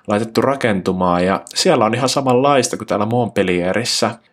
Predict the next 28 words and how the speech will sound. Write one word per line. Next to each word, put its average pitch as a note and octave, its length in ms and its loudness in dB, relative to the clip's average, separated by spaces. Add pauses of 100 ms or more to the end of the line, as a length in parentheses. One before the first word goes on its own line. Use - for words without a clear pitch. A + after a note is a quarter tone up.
(100)
Ja A2 440 2
siellä B2 320 2
tajusin B2 380 2
myös, C3 320 2
että - 420 -2 (180)
itse B2+ 240 0
asiassa A#2+ 540 0
niin A#2 280 -4 (520)
ö, - 140 2 (120)
sinisiä C3 720 2
ikkunan A2 480 -2
puitteitahan G#2 800 -2
on A2+ 200 0
vaan A2 220 2
niissä A2+ 220 -2
kaikista B2+ 420 0
isoimmissa F#2+ 580 0
taloissa, F#2 600 0
että - 260 -4
aikanaan A2+ 440 2
kun A2+ 140 -4
nämä A2+ 180 -2
väripigmentit A2 800 -2
on G#2+ 120 -2
ollut A2 380 0
eri B2+ 260 0
hintaisia, A#2+ 600 2
niin A2 240 -2